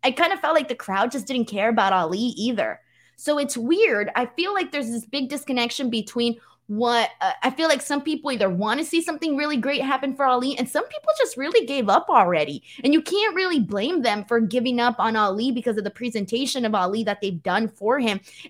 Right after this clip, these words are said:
And so I think that's part of the reason that I kinda wanna see them do something different with him. I, I'm, I'm not, I'm not just yet ready to see Dolph and, uh, Ali as a team, but who knows? I, I'm guessing that's the direction they're going.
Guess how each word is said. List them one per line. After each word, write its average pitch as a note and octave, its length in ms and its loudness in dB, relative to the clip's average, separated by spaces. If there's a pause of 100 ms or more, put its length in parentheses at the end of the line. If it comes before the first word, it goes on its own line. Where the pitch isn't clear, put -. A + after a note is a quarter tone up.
And C#4 160 2
so D4 180 2
I B3+ 80 2
think C#4+ 300 -2
that's A#3+ 240 2
part C#4 240 -2
of A#3+ 40 -4
the G3+ 120 0
reason A#3 480 -2 (480)
that B3 200 2
I A#3 120 4
kinda B3 320 0
wanna A3+ 280 2
see A#3+ 240 -4
them G#3 220 0
do G#3 160 -4
something G#3 460 -2
different F#3+ 440 -2
with F#3+ 240 0
him. E3+ 220 -6 (460)
I, B3 240 -2
I'm, C#4 280 0
I'm C4+ 160 2
not, D4 360 2
I'm C#4+ 160 0
not D4+ 260 -2
just C#4 220 -6
yet A#3+ 320 4
ready A3+ 260 2
to F#3+ 100 -16
see G#3+ 380 -6
Dolph F#3 480 2
and, F3+ 420 -4
uh, F3 300 0
Ali E3+ 300 -2
as E3 100 -6
a D#3+ 60 -10
team, D3+ 320 -12
but D3+ 180 -6
who D4 100 -4
knows? G#3+ 300 -4
I, - 40 -14 (180)
I'm F#3+ 100 -6
guessing G3+ 320 -4
that's G3 200 -10
the F#3+ 100 -8
direction E3+ 400 -6
they're E3 120 -6
going. E3+ 460 -4